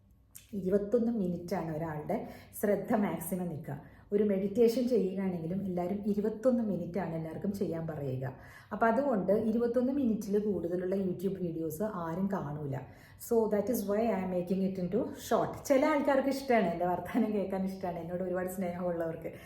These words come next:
അപ്പോൾ അവർ, അല്ല, നിങ്ങൾക്ക് എല്ലാവർക്കും സ്നേഹമുണ്ട് കേട്ടോ, ഇല്ല എന്നല്ല, പക്ഷേ എല്ലാവർക്കും ക്ഷമ ഉണ്ടാവില്ലല്ലോ ചിലപ്പോൾ മുഴുവനും കേൾക്കാനായിട്ട്. ഞാനും എനിക്ക് ഇഷ്ടമുള്ള ഒരു സബ്ജക്റ്റ് ആണെങ്കിൽ മാത്രമേ കേൾക്കുള്ളൂ. ഇപ്പം നിയമം നിങ്ങൾക്ക് ഇഷ്ടമല്ലാത്ത സബ്ജക്റ്റ് ആണെങ്കിൽ നിങ്ങൾ ആ പോട്ടെ, പോട്ടെ, പോട്ടെ,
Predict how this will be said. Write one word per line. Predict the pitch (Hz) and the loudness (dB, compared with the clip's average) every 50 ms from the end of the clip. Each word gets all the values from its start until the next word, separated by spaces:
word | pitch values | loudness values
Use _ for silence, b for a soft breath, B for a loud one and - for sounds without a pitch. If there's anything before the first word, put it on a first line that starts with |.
| B B B B B B - | B B B B B B 2
അപ്പോൾ | 233 233 254 | 4 8 8
അവർ, | 247 240 233 240 247 269 277 269 262 - 202 202 208 196 | 8 10 10 10 10 10 10 10 8 4 2 0 0 0
അല്ല, | 208 226 247 | 0 2 2
നിങ്ങൾക്ക് | 220 214 214 208 208 247 | 0 0 -2 -2 -2 -2
എല്ലാവർക്കും | 214 196 190 190 196 196 233 - | -2 0 0 -2 -2 -2 -4 -6
സ്നേഹമുണ്ട് | - 220 202 190 202 202 202 185 175 | -4 -4 -2 0 0 0 0 0 -2
കേട്ടോ, | 165 160 170 | 0 0 0
ഇല്ല | 160 165 175 190 220 | 0 0 2 2 2
എന്നല്ല, | 233 233 196 180 180 180 | 4 2 2 0 0 0
പക്ഷേ | 190 190 240 226 | 0 0 0 0
എല്ലാവർക്കും | 214 220 214 220 226 240 240 | 2 2 0 0 0 -2 -2
ക്ഷമ | - 233 202 185 185 | 0 -2 -2 0 -2
ഉണ്ടാവില്ലല്ലോ | 180 175 180 170 165 160 151 143 147 - | -2 -2 0 0 0 -2 -4 -4 -6 -4
ചിലപ്പോൾ | - 185 165 151 160 160 | -4 -4 -4 -4 -6 -8
മുഴുവനും | 160 156 156 156 156 151 156 151 | -8 -8 -8 -8 -8 -8 -6 -6
കേൾക്കാനായിട്ട്. | 156 147 147 - 143 143 143 139 135 131 143 B B B B B B - | -6 -6 -6 -6 -6 -4 -4 -4 -6 -6 -10 B B B B B B 0
ഞാനും | 262 277 285 294 311 330 320 | 2 2 2 2 2 2 2
എനിക്ക് | 277 262 269 - 294 277 | 2 2 2 2 2 2
ഇഷ്ടമുള്ള | 233 - - - - - 311 294 262 254 240 | 0 0 -4 -8 -4 4 6 8 8 8 8
ഒരു | 240 233 226 - | 6 4 4 4
സബ്ജക്റ്റ് | 240 202 180 - 180 - 214 196 | 2 0 0 -2 -4 -2 -2 -2
ആണെങ്കിൽ | 185 175 175 175 180 | -2 -2 -2 -4 -4
മാത്രമേ | 175 165 156 - 165 165 156 | -4 -4 -4 -6 -6 -4 -4
കേൾക്കുള്ളൂ. | 151 156 - 147 151 - | -6 -6 -6 -8 -8 -4
ഇപ്പം | - 202 202 | -2 0 0
നിയമം | 214 220 220 220 233 240 | 0 0 0 2 2 2
നിങ്ങൾക്ക് | 247 240 214 202 - 233 214 | 2 2 2 0 0 -2 -4
ഇഷ്ടമല്ലാത്ത | - - 214 196 190 190 190 202 202 | -2 -2 -2 -2 0 0 0 -2 -2
സബ്ജക്റ്റ് | 196 202 175 165 170 170 170 180 | -2 -2 -4 -4 -4 -4 -4 -2
ആണെങ്കിൽ | 170 175 180 175 | -2 -2 -2 -4
നിങ്ങൾ | 170 175 170 | -2 -2 -2
ആ | 170 156 | -2 -2
പോട്ടെ, | - 160 151 156 | -4 -4 -6 -4
പോട്ടെ, | 147 156 151 147 147 | -6 -6 -6 -6 -4
പോട്ടെ, | 139 147 131 143 131 | -6 -6 -6 -6 -8